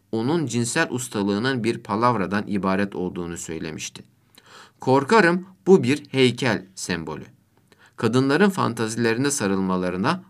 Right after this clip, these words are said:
mantıklı bir sebep. İşte bu da benim hikayem. Umarım bu aydınlatıcı olmuştur. Tabii ki biz ölümlüler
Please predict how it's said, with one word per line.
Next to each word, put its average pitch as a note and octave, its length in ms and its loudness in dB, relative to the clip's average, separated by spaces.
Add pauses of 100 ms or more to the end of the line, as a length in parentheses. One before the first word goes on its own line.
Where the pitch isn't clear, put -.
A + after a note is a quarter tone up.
mantıklı G2+ 540 0
bir E2 80 -2
sebep. C#2+ 420 -10 (1300)
İşte G3 420 0 (240)
bu F#3+ 120 2
da D#3 120 2
benim C3 220 2
hikayem. D2+ 480 -6 (640)
Umarım E3+ 480 6
bu F#3 180 4
aydınlatıcı B2 760 2
olmuştur. D#2 600 -6 (480)
Tabii C#3+ 340 4
ki F2+ 240 -8
biz B2 220 -2
ölümlüler G#2 640 0